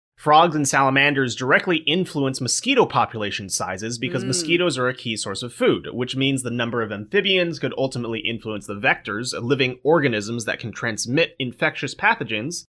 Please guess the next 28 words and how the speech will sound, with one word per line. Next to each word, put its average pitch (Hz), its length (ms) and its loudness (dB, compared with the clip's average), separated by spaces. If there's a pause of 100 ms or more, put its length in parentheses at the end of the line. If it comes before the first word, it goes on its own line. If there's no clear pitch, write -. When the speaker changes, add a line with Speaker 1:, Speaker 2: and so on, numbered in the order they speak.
(160)
Speaker 1:
that 135 180 2
spread 160 520 4
deadly 117 300 0
human 101 320 -6
diseases. 107 720 -4
Speaker 2:
Yeah. 151 640 -6
Speaker 1:
Using 196 400 2
Central 170 540 4
America 135 600 4
as 120 160 2
a 110 60 -6
case 180 340 0
study, 104 440 0
researchers 170 560 2
have 117 160 -2
now 120 180 2
tried 127 380 0
to 120 160 -6
illustrate 131 500 0
how 117 140 -2
creatures 147 500 -2
like 113 160 0
frogs 151 480 6
may 117 220 -4
ultimately 139 460 0
benefit 110 420 -6
human 95 220 -10
health. - 280 -4